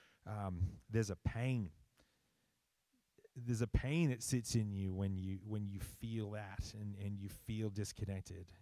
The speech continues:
And it, if you're in that place, like, we, we are here for you. We are here. Like, the church, the body of Christ is here for you now to, to pray with you. If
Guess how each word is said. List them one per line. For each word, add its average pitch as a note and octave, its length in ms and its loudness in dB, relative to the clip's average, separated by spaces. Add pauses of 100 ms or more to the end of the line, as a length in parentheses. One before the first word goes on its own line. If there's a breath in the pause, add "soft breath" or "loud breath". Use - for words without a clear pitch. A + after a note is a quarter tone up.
And G2+ 120 0
it, G#2 80 -4 (720)
if B2 240 2
you're D3 340 10
in D3 220 4
that - 280 -8
place, A#2 760 0
like, G2+ 260 -10
we, D3+ 240 2 (100)
we D#3 260 0
are C#3 120 -10 (120)
here E3 240 -2
for A#2 260 -8
you. F2+ 180 -12
We D3 220 4
are A2+ 120 0
here. A2 420 0
Like, G#2+ 260 -8
the G#2 60 -4
church, - 440 -2 (320 loud breath)
the A2+ 80 4 (160)
body C#3+ 300 6
of G#2 100 -2
Christ A#2+ 420 -2
is - 80 -10
here C3+ 300 -2
for A#2 260 -6
you G2+ 160 -4
now F#2+ 440 -4 (1900 soft breath)
to, A2+ 100 -2
to G#2 200 -4
pray A2+ 380 2
with G2 220 -2
you. F#2 160 -8 (160)
If A#2 140 0